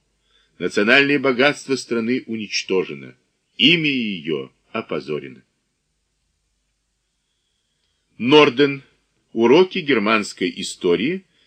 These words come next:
к вопросу о политической роли финансового капитала и юнкерства. Москва, тысяча девятьсот сорок восьмой год,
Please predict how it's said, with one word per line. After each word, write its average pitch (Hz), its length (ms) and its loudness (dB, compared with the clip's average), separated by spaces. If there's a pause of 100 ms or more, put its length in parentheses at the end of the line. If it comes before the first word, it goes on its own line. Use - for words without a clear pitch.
(180)
к - 20 -20
вопросу 127 600 4
о 165 60 2
политической 113 840 -2
роли 143 260 0
финансового 101 720 -2
капитала 123 720 -4
и - 160 -10
юнкерства. 76 840 -12 (880)
Москва, 175 500 2
тысяча - 320 -4
девятьсот 92 420 -4
сорок 80 280 -4
восьмой 78 340 -10
год, 165 320 -2